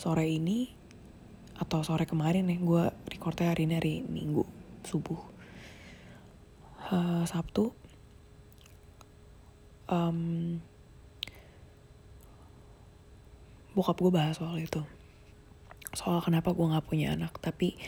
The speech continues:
mungkin sebelum kita cabut ke situ, gue bakal ceritain backgroundnya. Jadi tadi gue udah mention bahwa semakin lama gue sama orang tua gue,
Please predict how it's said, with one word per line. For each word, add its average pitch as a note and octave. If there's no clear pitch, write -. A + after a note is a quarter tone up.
mungkin F#3+
sebelum E3
kita D#3+
cabut E3
ke -
situ, E3+
gue F3
bakal -
ceritain E3
backgroundnya. D#3+
Jadi F3
tadi F3
gue F3+
udah E3+
mention F3+
bahwa D#3
semakin D#3+
lama D#3+
gue E3
sama D#3+
orang D#3
tua D#3
gue, E3+